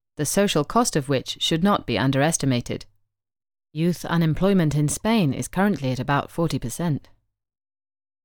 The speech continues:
While within Europe there seems to be a political acceptance of these costs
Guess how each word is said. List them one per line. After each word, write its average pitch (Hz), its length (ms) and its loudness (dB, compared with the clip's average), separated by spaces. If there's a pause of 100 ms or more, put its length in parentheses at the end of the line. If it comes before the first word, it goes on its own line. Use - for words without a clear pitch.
(440)
While 214 340 4
within 175 340 4
Europe 147 420 2
there 139 160 0
seems 160 340 2
to - 80 -2
be 175 180 2
a 156 60 2
political 156 480 0
acceptance 147 640 0
of 127 80 -2
these 127 240 -2
costs - 480 -4